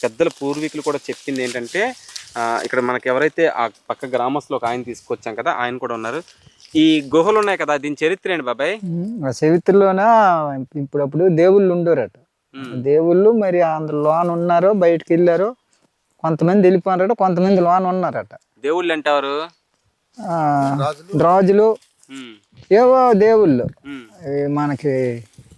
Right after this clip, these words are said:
Speaker 2: తెలీదు. అవన్నీ వంత ఉండగా మరి ఎటు వెళ్ళారో తెలియదు.
Speaker 1: ఉమ్.
Speaker 2: ఇక్కడ భయంకరంగా వంతది, ఎవరు వెళ్ళరు.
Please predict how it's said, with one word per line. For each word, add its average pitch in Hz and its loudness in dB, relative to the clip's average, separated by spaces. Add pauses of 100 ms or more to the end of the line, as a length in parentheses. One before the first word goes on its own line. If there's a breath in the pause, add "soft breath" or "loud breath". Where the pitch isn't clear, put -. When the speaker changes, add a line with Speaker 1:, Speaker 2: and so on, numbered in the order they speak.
(120)
Speaker 2:
తెలీదు. 139 2
అవన్నీ 147 2
వంత 180 2
ఉండగా 202 0
మరి 190 2
ఎటు 165 0
వెళ్ళారో 185 2 (680)
తెలియదు. 151 2
Speaker 1:
ఉమ్. 143 -8
Speaker 2:
ఇక్కడ 143 -2
భయంకరంగా 185 2
వంతది, 170 0 (140)
ఎవరు 139 0
వెళ్ళరు. 160 2